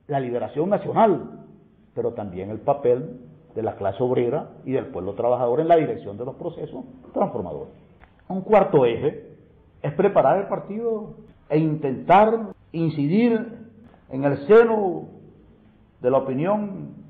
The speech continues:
pública nacional en relación a la necesidad de adoptar medidas que en el escenario electoral garanticen los derechos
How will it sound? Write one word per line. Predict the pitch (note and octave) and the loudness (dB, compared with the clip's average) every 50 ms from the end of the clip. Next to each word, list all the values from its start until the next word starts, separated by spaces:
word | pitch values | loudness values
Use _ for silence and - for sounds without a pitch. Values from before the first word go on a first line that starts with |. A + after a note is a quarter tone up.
| - - | -8 -2
pública | - G3+ A3 G#3+ G3+ - - D#3 | 0 2 2 2 2 2 2 2
nacional | C#3+ C3+ - C3+ C3 D3 G3 A#3 C4 - - - - - - _ _ _ _ _ _ _ _ _ - | 2 2 0 0 2 2 2 2 2 -2 -10 -16 -18 -20 -20 _ _ _ _ _ _ _ _ _ -6
en | C#3+ C#3 C3+ | -4 -2 0
relación | C3 B2 B2 A#2 A2+ - B2+ B2+ C#3 D3 D3 - - - | 0 0 0 0 -2 -2 -4 -4 -4 -4 -8 -12 -12 -8
a | - A#2+ | -6 -4
la | A#2+ A#2 | -4 -4
necesidad | A2+ A2 G#2 A2+ G#2 - A2 A2 A#2+ B2+ C3+ | -4 -6 -10 -14 -14 -10 -4 0 4 4 4
de | C3 | 4
adoptar | B2 A2+ G2+ - - A#2 A#2 A#2+ | 2 0 -4 -4 -2 -2 -2 -2
medidas | A#2+ A2+ A2 C#3+ F3 F3+ G3+ G3+ G#3 G3+ - - - - - - - - - - | -4 -6 -4 -2 0 2 2 2 2 0 -6 -12 -18 -20 -20 -20 -20 -20 -10 -4
que | B2 A2+ A2 A2 G#2+ G#2 G2+ G2+ - - - - - - - - - _ _ _ _ _ - | -2 0 0 0 0 0 -2 -4 -10 -16 -20 -20 -20 -20 -20 -20 -20 _ _ _ _ _ -4
en | C#3+ C#3+ C3+ | -2 -2 0
el | C#3 C3+ | 0 -2
escenario | C3 - - C3+ C#3+ F3+ G#3 A3+ G#3+ A3 | -2 -2 0 2 4 6 6 6 6 6
electoral | G3 F3 D3+ - - - C#3 D3+ G#3 B3+ C4+ - - - - - - - _ _ _ _ _ _ _ _ _ _ - | 6 6 4 2 0 -2 2 2 2 2 2 -2 -10 -14 -16 -20 -20 -20 _ _ _ _ _ _ _ _ _ _ -6
garanticen | C#3 D3+ D3 C#3 C3 C3 C#3+ D3+ D3+ E3 E3 C#3 | -4 -2 0 -2 -2 -4 -6 -6 -6 -6 -6 -6
los | C3 A2+ | -6 -6
derechos | A2+ G#2+ A2 A2 G#2+ - - B2+ B2 A#2+ - | -6 -6 -6 -6 -8 -8 -10 -10 -10 -10 -12